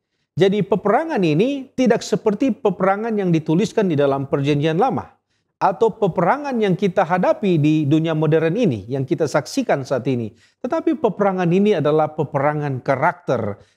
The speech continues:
antara yang baik dan yang jahat, atau antara Kristus dan pengikutnya dan setan dengan pengikutnya. Peperangan ini telah dimulaikan di surga dan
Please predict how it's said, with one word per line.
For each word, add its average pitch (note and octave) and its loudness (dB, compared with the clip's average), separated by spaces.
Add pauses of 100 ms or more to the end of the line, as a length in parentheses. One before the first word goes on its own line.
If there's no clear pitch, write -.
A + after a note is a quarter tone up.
antara C#3 -2
yang A#2+ -4
baik F#3 2 (320)
dan B2 -2
yang A2 -4
jahat, C#3+ -2 (160)
atau B2+ -2
antara A#2+ -4
Kristus - -2
dan F3+ 0
pengikutnya D3+ 0 (400)
dan A#2 -4
setan C3+ -4 (380)
dengan B2+ -2
pengikutnya. G#2+ -6 (320)
Peperangan A#3 0
ini D4 -2
telah F#3 2
dimulaikan F3+ 2
di A#3 0
surga D#3+ 0 (320)
dan D3 0